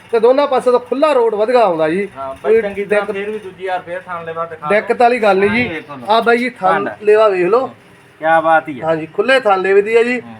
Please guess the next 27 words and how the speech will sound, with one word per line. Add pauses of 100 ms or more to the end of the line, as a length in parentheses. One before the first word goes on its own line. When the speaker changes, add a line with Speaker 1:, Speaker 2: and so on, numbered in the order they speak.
(440)
Speaker 1:
ਤੇ
ਬਾਕੀ
ਬਾਈ
ਜੀ
ਨੇ
ਜਿਹੜਾ
ਆਪਾਂ
ਨੂੰ
ਨੰਬਰ
ਦੱਸਿਆ
ਸਕਰੀਨ
ਤੇ
ਬਾਈ
ਜੀ
ਦਾ
ਚੱਲੂਗਾ, (580)
ਇਹ
ਤੇ
ਬਾਈ
ਜੀ
ਹੁਣਾਂ
ਨਾਲ
ਤੁਸੀਂ
ਸੰਪਰਕ
ਕਰ
ਲਿਓ
ਜੀ।